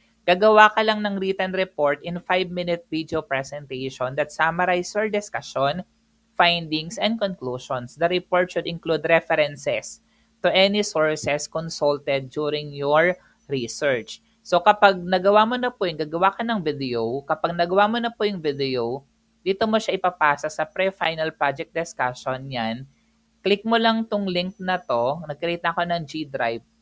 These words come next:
idadump mo lang dito yung, um, video presentation mo na good only for five minutes. And then ipi-play natin yan next week. Then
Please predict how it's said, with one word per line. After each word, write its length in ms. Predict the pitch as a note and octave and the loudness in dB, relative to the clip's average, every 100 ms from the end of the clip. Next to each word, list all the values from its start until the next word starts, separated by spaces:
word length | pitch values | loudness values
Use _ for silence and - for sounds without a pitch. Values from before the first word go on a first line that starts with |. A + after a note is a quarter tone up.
| _ | _
idadump 640 | - F#3+ G3 E3 F#3+ F#3+ - | -2 4 4 6 4 4 -2
mo 60 | |
lang 160 | F#3 F3 | 0 -2
dito 320 | D#3+ D#3+ D#3 | -2 -4 -2
yung, 560 | D3+ D3 D3 C#3 C#3 C#3 - | -2 0 0 -2 -6 -10 -6
um, 200 | C3+ C3+ C#3 | -4 -4 -2
video 400 | E3+ D3 D3 C#3 C#3 | -4 -2 -2 -2 0
presentation 800 | C3+ C3+ C#3 C#3 C3 B2+ - A#2+ | -2 -2 -10 -8 -8 -8 -12 -14
mo 320 | A#2+ A2 - _ _ | -10 -10 -12 _ _
na 160 | - F#3 | -4 -2
good 320 | F3+ G#3+ - | 6 4 4
only 400 | E3+ D#3+ D#3 E3 | -2 -2 0 -2
for 480 | - D#3 D#3 F#3+ G#3+ _ _ _ - _ | 0 2 4 4 2 _ _ _ -20 _
five 400 | - D3 D3+ D3 - _ | 4 6 4 0 -10 _
minutes. 640 | C3+ B2+ C3+ - - - | -10 -6 -6 -8 -12 -10
And 160 | - F3+ | -4 -2
then 160 | E3+ E3+ | -2 -2
ipi-play 480 | E3+ F3 E3+ E3+ | -2 -4 -2 -6
natin 480 | E3+ D3+ C#3 D3 D3 | -2 -2 -2 -4 -8
yan 160 | C3+ C3 | -8 -6
next 320 | B2 - - | -8 -8 -16
week. 340 | C#3 B2+ _ _ _ _ _ _ _ _ - | -12 -12 _ _ _ _ _ _ _ _ 4
Then 160 | D#3+ | 4